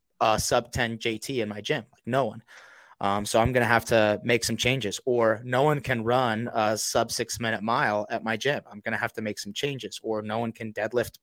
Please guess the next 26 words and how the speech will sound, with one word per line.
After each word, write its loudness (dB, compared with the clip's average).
four -2
hundred -6
pounds," -2
or -10
whatever. 4
Um, 4
so -4
you 6
have 8
to -8
test, 6
but 4
I 8
think 4
the, 2
the -2
thing 2
about 4
CrossFit 2
is -2
the -2
proof -2
is -4
in -4
the -8
pudding, 4